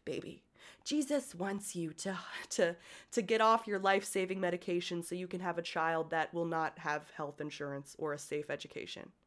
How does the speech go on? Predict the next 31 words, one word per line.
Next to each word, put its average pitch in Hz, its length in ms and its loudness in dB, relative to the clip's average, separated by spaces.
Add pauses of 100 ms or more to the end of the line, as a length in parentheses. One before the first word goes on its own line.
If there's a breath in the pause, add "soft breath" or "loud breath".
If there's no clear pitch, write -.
(460 soft breath)
You 226 80 -4
know 254 80 0
what 247 100 -2
I'm 240 80 -2
saying? 226 380 -4 (520 loud breath)
It's - 200 0
fucking 247 500 6
hypocritical, 175 840 2 (580)
and 196 80 6
I 196 80 6
don't 180 240 4
agree 165 220 2
with 160 160 -2
it. 151 200 -4 (360 loud breath)
And 190 140 2
I 190 60 4
get 196 180 2
really 262 540 2
fed 202 480 4
up 170 320 4
when 175 160 0
people 185 320 -4
try 175 280 4
to 175 80 -4
defend 170 540 -2
this 202 220 -4
shit, 226 360 -2
and 240 80 2
it's 262 160 0
really 330 220 2
stupid. - 640 -4